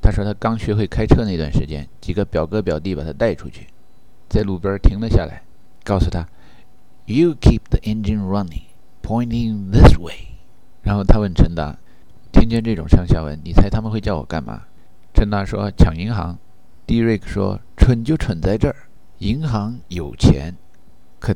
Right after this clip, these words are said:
他们带我去的那加油站，那也是穷得叮当响，比那电影《The Jerk》里边那加油站差多了。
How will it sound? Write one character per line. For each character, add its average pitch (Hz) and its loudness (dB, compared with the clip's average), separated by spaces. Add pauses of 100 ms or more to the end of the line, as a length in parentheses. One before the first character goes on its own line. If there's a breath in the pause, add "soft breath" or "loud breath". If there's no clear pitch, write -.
(100)
他 - 10
们 117 -4
带 104 0
我 60 -8
去 - -6
的 82 -4
那 78 -8
加 82 0
油 85 -4
站， 87 -4 (200)
那 127 -6
也 82 -4
是 139 6
穷 101 2
得 101 0
叮 110 -6
当 104 -2
响， - 4 (580)
比 104 -2
那 120 -2
电 131 2
影 92 0 (340)
《The 92 4 (100)
Jerk》 113 2 (180)
里 82 -6
边 90 -2
那 95 -4
加 95 0
油 98 -2
站 98 -6
差 107 0
多 110 0
了。 - -6